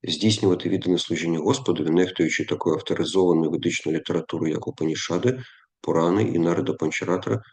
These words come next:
лише ство-, це лише створювати зайвий неспокій у суспільстві. Чудовий вірш. Добре, давайте продовж-, тобто, ще раз так: ну, такий попис для себе <laughs> попередній, е,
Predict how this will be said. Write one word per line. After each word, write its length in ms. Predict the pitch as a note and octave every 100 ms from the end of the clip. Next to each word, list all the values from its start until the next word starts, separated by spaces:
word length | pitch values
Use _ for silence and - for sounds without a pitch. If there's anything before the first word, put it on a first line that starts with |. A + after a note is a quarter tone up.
| _ -
лише 320 | G2 G2 B2
ство-, 480 | - G#2+ A2 C3 -
це 140 | C3
лише 320 | B2 B2 D3
створювати 680 | - - A#2 B2+ B2+ B2 -
зайвий 400 | - F#2 G2 G2
неспокій 640 | F2+ - - E2+ G2+ F#2+ - _ _
у 120 | -
суспільстві. 680 | - - - E2 - - - - _ _ _ _ _ _ _ _ _ _ _ _ _ _ _ - -
Чудовий 460 | - - D#2 D#2 E2
вірш. 220 | E2+ - - - _ _ _ -
Добре, 480 | - - D3 E3+ -
давайте 320 | F2 F#2 A#2
продовж-, 340 | - - - G#2+
тобто, 420 | - - A2 - - _
ще 200 | - F#2
раз 120 | E2+
так: 280 | - F2+ -
ну, 260 | G2+ - - _ _
такий 440 | - - E2 - _ _
попис 480 | - - - - -
для 220 | E2 E2 F2
себе 300 | - F#2+ -
<laughs> 80 | -
попередній, 520 | - G#2 F#2+ F2+ F2
е, 60 | E2+